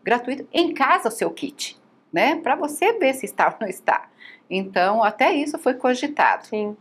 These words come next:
Speaker 2: aqui
Speaker 1: Então
Speaker 2: a gente percebeu também, né, é, que nessa semana passada, após Ano Novo, nós vimos que as farmácias tinham ainda um, uma boa quantidade de laboratórios de, de testes e se esgotou rapidamente, porque foi um número elevado,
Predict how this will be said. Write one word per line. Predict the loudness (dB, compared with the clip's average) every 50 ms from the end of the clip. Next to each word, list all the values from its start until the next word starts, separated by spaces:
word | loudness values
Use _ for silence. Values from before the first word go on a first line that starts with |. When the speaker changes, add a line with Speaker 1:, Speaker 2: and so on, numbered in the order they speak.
| _ -4
Speaker 2:
aqui | -4 -2 2 2
Speaker 1:
Então | 4 4 4
Speaker 2:
a | 2
gente | 0 -2 -2 0
percebeu | 0 0 0 0 0 2 2 2 2 2
também, | 0 -2 0 0 0 0
né, | 2 2 0 0 0 0
é, | 0 2 2 2 0
que | -2 -4 -6 -2 0 2 2 0 0 -4 -10 _ _ _ _ _ -10
nessa | -8 -8 -6 -6 -8
semana | -6 -4 -2 0 0 0 0 -2
passada, | -4 -6 -8 -8 -6 -2 0 0 2 2 2 0 -2
após | -2 0 0 0 0 0
Ano | -4 -4 -4 -2
Novo, | 0 0 0 0 -2 -2
nós | -4 -6 -6 -6
vimos | -6 -6 -6 -6
que | -8 -8 -8 -8 -8 _ _ _ _ _ -10
as | -8 -4
farmácias | -2 0 0 0 0 0 -2 -4 -6
tinham | -6 -6 -6 -4 -2 0
ainda | 0 2 2 2
um, | 0 0 -4 -6 -10 -12 -12 -10 -4
uma | -2 0 0
boa | 2 2 0 0
quantidade | 0 0 -2 -2 -2 -2 0 0 0 0 0 -4
de | -4
laboratórios | -2 0 0 0 0 0 2 2 2 2 0 -4 -8
de, | -6 -6 -6 -6
de | -8 -12 -10
testes | -2 2 2 4 4 2 -2 -6 -8 -8 -8 -10 _ _ _ _ _ _ _ _ -10
e |
se | -4 0 2
esgotou | 2 4 6 4 4 4 4 2
rapidamente, | 2 0 -2 0 0 2 2 2 2 2 0 -2 -4 -6 -8 -8 -8 -10 -12 _ _ _ _ _ _ _ -8
porque | -8 -4 -2 -2 0
foi | 2 2 2 4
um | 4 6 6
número | 6 6 8 6
elevado, | 6 6 4 2 4 4 4 6 6 4 2 0 0 -2 -2 -4